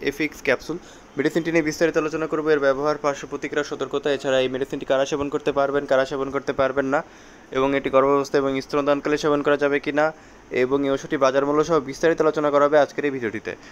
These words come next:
তবে তার আগে একটি কথা, আপনারা যারা আমার চ্যানেলে নতুন, যারা এখনও আমার চ্যানেলটিকে সাবস্ক্রাইব করেননি, দয়া করে আমার চ্যানেলটিকে এখনই সাবস্ক্রাইব করে আমাদের সাথেই থাকুন। তো viewers, প্রথমেই medicine সম্পর্কে কিছুটা পরিচিত হয়ে নেওয়া যাক। মেডিসিনটির নাম হচ্ছে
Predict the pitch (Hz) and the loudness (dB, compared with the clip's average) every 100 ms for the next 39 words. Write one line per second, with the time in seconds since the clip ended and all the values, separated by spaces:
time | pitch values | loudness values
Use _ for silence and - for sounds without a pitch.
0 | - - 143 156 160 165 175 160 156 170 | -8 0 4 4 4 2 2 2 2 0
1 | 156 151 143 139 139 139 - 139 139 135 | 2 2 4 4 4 0 0 0 2 0
2 | 127 175 151 135 127 147 143 143 147 143 | 0 0 2 2 0 0 -2 -2 -2 -4
3 | 135 143 147 147 - 156 - 160 156 160 | -2 -2 0 -2 0 0 2 2 2 -2
4 | - - - 147 165 170 165 160 156 151 | -6 -20 0 2 4 4 4 2 0 0
5 | 147 147 156 151 156 147 - 151 - 160 | 2 2 0 -2 -2 -2 0 0 4 4
6 | 139 127 160 156 135 104 92 - - - | 4 0 -2 -4 -2 -6 -10 -14 -20 -10
7 | - 160 160 170 - 160 175 175 156 160 | 0 2 4 2 2 0 0 -2 -2 -4
8 | 165 175 160 156 151 143 139 135 143 165 | -8 -8 -8 -6 -6 -2 -2 0 -2 -2
9 | 165 156 123 120 123 139 151 151 175 170 | -2 0 2 2 0 -2 -2 -2 -2 0
10 | 165 160 160 180 | 0 0 -4 -4